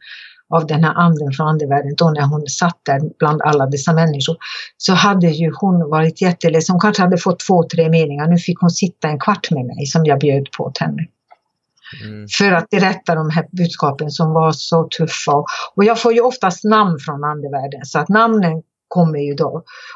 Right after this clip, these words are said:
Speaker 1: Och det blir ju som ett bevis också för den som sitter mitt emot.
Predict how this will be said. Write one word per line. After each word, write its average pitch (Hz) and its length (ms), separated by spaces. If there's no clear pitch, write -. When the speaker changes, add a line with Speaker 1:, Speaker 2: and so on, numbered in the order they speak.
Speaker 1:
Och 175 100
det 196 80
blir 208 200
ju 170 120
som 151 220
ett 139 180
bevis 143 440
också 139 300
för 147 120
den 139 160
som 151 160
sitter 180 300
mitt 139 240
emot. 147 280